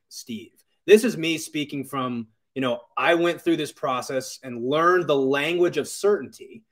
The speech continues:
Now I'm going back and, like, fixing all the stupid mistakes that I've made for the last three years. And so this is more of a, like, a peek into how I'm approaching it.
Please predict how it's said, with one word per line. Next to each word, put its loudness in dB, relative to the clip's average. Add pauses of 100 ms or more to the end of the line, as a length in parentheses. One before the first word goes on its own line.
(300)
Now 2
I'm 4
going 4
back 0
and, -8
like, -6 (600)
fixing 2
all 4
the -4
stupid -2
mistakes 0
that -6
I've -6
made -6
for -18
the -8
last -6
three -12
years. 2
And -16
so -6 (240)
this 8
is -2
more 6
of 4
a, 6
like, -2 (300)
a -12
peek -2
into -2
how -4
I'm -4
approaching -4
it. -6